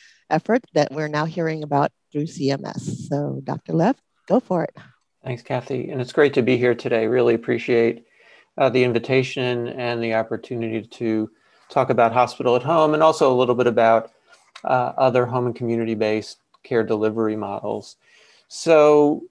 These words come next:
Speaker 2: the, um, my hypothesis, my, the thesis, and what I'd like to convince you of over the next bit of time is that hospital at home care will be mainstreamed into the U S healthcare delivery system.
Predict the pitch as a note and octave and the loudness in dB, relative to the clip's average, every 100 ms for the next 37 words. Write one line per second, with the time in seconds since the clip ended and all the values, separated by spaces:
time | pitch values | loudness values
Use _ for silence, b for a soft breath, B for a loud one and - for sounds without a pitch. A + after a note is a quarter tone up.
0 | _ D3 D3+ C#3+ C#3+ C#3+ C#3 - C#3+ C3 | _ -2 2 4 4 4 2 -2 -4 -2
1 | C3 B2+ - - E3+ D#3 D3+ D#3 - F#3+ | -2 -4 -10 -8 -2 0 2 0 2 2
2 | G3+ E3 - A#2+ A#2+ - D3+ B2+ B2 B2 | 2 0 2 0 0 -8 -2 0 2 0
3 | A#2+ G#3+ C3+ C3 E3 E3 - B2+ A#2 B2+ | -2 -8 -12 -2 -2 -2 -2 -4 -4 -6
4 | A#2+ A#2+ A#2 B2+ B2+ B2+ A#2+ B2+ B2+ B2+ | -4 -2 0 0 -2 -8 -6 -6 -4 0
5 | A#2+ A2+ B2 A2+ A#2 A#2 A#2 A#2 - A#2 | 2 2 -2 -2 -2 -2 -4 -6 -2 -2
6 | A#2 - B2 A#2+ A#2 A2+ b b b b | -2 -8 -6 -4 -4 -6 b b b b
7 | - C3 A#2 B2+ A#2+ B2 - E3 E3 F3+ | -4 -4 0 4 4 2 0 0 2 4
8 | D3 A#2+ - C3+ B2+ B2 A#2+ A#2 _ - | 4 2 -4 -4 -2 -2 -6 -10 _ -8
9 | C3+ B2 A#2 A2+ G#2+ B2+ B2+ C#3 C3+ B2 | -2 0 2 0 -2 -2 2 2 2 0
10 | A#2+ B2 B2 B2 A#2+ A#2 A2+ A#2 A2+ A2+ | -2 -4 -4 -6 -4 -6 -8 -2 0 0
11 | - A#2+ - A2 G#2 G#2 G2+ G#2 G2+ G#2 | -2 -6 -6 -6 -4 -4 -4 -8 -8 -14
12 | - - F#2+ | -14 -14 -14